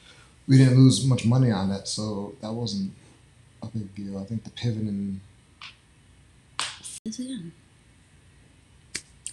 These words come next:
Speaker 2: Sorry, friends. Technical difficulty, so there might be a little silence there. Um, I'm still learning how to do this, and that's okay.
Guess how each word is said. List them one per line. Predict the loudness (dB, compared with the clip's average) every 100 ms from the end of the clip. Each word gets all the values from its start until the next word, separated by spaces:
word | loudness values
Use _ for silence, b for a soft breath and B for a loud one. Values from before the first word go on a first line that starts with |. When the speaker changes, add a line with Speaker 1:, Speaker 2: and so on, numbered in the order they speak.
| -6
Speaker 2:
Sorry, | -4 0 2
friends. | 2 2 2 2 -2 -4
Technical | -2 0 2 0 -2
difficulty, | -2 -2 -6 -2 -2
so | -2 -2
there | -2
might | -2 -2
be | -2
a | 0
little | 0 -2
silence | -2 -2 0 0 -2 -4 -2 -4 -6 -8
there. | -4 -2 -4 -6 _ B B B B B B B B B B -2
Um, | 0 2 2 0 -2 -4 -10 _ _ _ _ _ _ _ -6
I'm | -4
still | -2 -2 0 -2 -6 _ _ -2
learning | 0 0 -2 -4 -8 -8
how | -6
to | -6 -10 -10
do | -6 -4
this, | -4 -6 -6
and | -8
that's | -8 -8
okay. | -6 -6